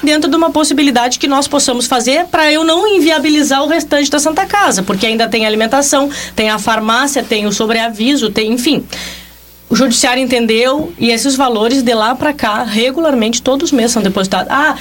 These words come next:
é pouco diante do montante? Bom, mas pelo menos o que há muitos anos não se fazia, agora se faz. Então, quem tem dívidas com a Santa Casa de anos anteriores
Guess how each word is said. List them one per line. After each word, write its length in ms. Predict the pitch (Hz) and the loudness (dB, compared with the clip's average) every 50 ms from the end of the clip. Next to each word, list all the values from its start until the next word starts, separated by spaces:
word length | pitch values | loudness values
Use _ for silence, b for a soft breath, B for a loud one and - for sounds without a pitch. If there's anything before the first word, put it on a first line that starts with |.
| B B B | B B B
é 140 | 220 226 220 | -2 -2 0
pouco 360 | 226 254 269 311 302 - 262 | 0 0 0 0 0 -2 0
diante 300 | - 240 240 247 247 233 | 0 0 0 0 -2 -2
do 80 | 226 | 0
montante? 500 | 233 220 220 208 202 240 247 285 285 - | 0 0 0 0 0 0 0 0 0 -2
Bom, 200 | 208 214 226 294 370 | -2 0 0 0 0
mas 240 | 339 233 190 - - - - - - | 0 0 -2 -2 -8 -14 -20 -8 -4
pelo 360 | - 226 269 311 302 254 240 | -2 0 0 0 0 0 0
menos 520 | 233 233 226 220 214 220 240 311 339 - B B B B B B | 0 0 0 0 -2 -2 -2 -2 -2 -4 B B B B B B
o 100 | B 226 | B 0
que 100 | 202 262 | 0 0
há 80 | 233 233 | 0 0
muitos 320 | 240 262 269 262 254 226 | 0 0 0 0 0 0
anos 160 | 240 233 233 | 0 0 0
não 100 | 226 240 | 0 0
se 100 | 233 - | 0 -2
fazia, 380 | 269 - 285 269 247 233 262 302 | -2 0 0 0 0 2 2 2
agora 260 | 311 294 285 277 302 | 2 2 2 2 2
se 140 | 302 - 381 | 0 0 -4
faz. 380 | 359 - 480 440 466 480 440 359 | -2 0 2 2 4 2 2 2
Então, 280 | 277 233 254 262 277 | 2 2 2 0 0
quem 240 | 285 285 311 339 381 | 0 0 -2 -2 -2
tem 240 | 403 392 359 339 285 | -2 0 2 2 2
dívidas 460 | 226 - 269 262 226 220 208 202 202 | 2 2 0 0 0 0 -2 -2 -2
com 80 | - 208 | -2 -4
a 60 | 196 | -4
Santa 260 | - 208 196 185 170 | -2 -4 -4 -4 -6
Casa 400 | - - 190 185 196 202 190 202 | -4 -4 -2 -2 -2 -2 -2 -2
de 140 | 185 175 196 | 0 0 2
anos 240 | 208 220 220 208 196 | 2 2 2 0 0
anteriores 880 | 190 185 190 175 165 170 170 180 208 240 254 233 180 165 - - - | -2 0 0 0 2 2 2 2 2 2 0 0 -2 -2 -2 -4 -4